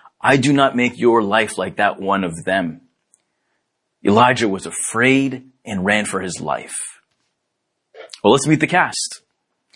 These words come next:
Ahab is the king in the northern kingdom of Israel, and he was a wicked king that had no interest in honoring God. He married a Sidonian woman named Jezebel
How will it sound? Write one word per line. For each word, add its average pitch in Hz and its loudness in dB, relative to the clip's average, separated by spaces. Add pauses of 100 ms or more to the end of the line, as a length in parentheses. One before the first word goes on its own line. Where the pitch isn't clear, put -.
(300)
Ahab 180 4
is 151 0
the 113 -4
king 160 -4
in 120 2
the 107 4
northern 120 2
kingdom 113 -2
of 92 -4
Israel, 90 -4 (600)
and 110 -2
he 165 6
was 135 4
a 113 -4
wicked 120 -2
king 123 2
that 101 2
had 95 -4
no 127 6
interest 131 0
in 110 -2
honoring 104 2
God. 82 -6 (920)
He 143 6
married 156 6
a 123 0
Sidonian 151 4
woman 104 -2
named 104 -4
Jezebel 131 0